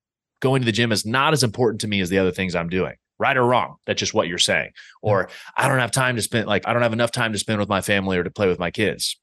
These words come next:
Speaker 1: Okay. Like, what you're telling me is whatever it is you're doing, right or wrong, is more important than this. Now, you may have a story that says, "Well, I'm doing it to be able to serve my family," or, "I'm not going to the gym 'cause I need to build my business." But what you're saying is right now,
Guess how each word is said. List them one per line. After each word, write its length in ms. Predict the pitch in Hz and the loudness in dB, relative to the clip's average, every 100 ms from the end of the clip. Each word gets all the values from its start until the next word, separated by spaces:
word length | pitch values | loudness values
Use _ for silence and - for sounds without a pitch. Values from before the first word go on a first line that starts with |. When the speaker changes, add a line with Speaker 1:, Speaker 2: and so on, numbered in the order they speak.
| _ - | _ -2
Speaker 1:
Okay. 400 | 120 - 120 156 - _ - | -2 0 -2 -2 -10 _ -10
Like, 120 | 90 | -4
what 120 | 135 | -2
you're 100 | 135 | -2
telling 320 | 135 175 170 | -2 0 0
me 80 | 143 | 0
is 120 | 123 | 0
whatever 360 | 110 123 175 190 | 0 0 2 0
it 60 | 185 | 0
is 140 | 180 | 0
you're 80 | 170 | -2
doing, 320 | 156 180 117 | 0 0 0
right 180 | 123 139 | 0 2
or 100 | 139 | 2
wrong, 320 | 143 131 107 | 2 0 0
is 120 | 104 | -4
more 140 | 110 110 | -2 -2
important 340 | 101 131 90 | 0 0 0
than 120 | 78 | -4
this. 320 | 69 - - - - - | -6 0 0 0 -8 -2
Now, 120 | 131 | 0
you 140 | 110 | 2
may 100 | 113 | 2
have 120 | 117 104 | 2 2
a 20 | |
story 360 | - 123 123 101 | 0 2 2 2
that 180 | 92 | -2
says, 360 | - 101 90 - - - | 0 0 2 0 -4 -6
"Well, 100 | 90 | -2
I'm 100 | 95 | -2
doing 260 | 92 117 107 | 0 0 0
it 60 | 98 | -4
to 60 | |
be 100 | 98 | -4
able 160 | 92 80 | -4 -6
to 80 | 82 | -4
serve 280 | 151 151 120 | -2 0 0
my 100 | 110 | -2
family," 420 | 117 107 98 92 | 0 -2 -2 -2
or, 100 | 87 | -2
"I'm 160 | 85 101 | -4 -4
not 200 | 117 123 | -4 -2
going 140 | 113 | -2
to 40 | |
the 60 | 101 | -2
gym 280 | 95 110 101 | -2 -2 -2
'cause 120 | 101 | -4
I 60 | 87 | -2
need 160 | 143 | 0
to 60 | 156 | 2
build 240 | 127 117 | 2 2
my 80 | 101 | 2
business." 300 | 101 95 92 | 0 0 -2
But 260 | - 90 - - - | -2 -4 -4 -12 -2
what 140 | 120 | 2
you're 80 | 139 | 2
saying 240 | 165 156 | 2 0
is 100 | 131 | 0
right 240 | 113 135 143 | 0 0 0
now, 400 | 156 135 104 | 0 0 0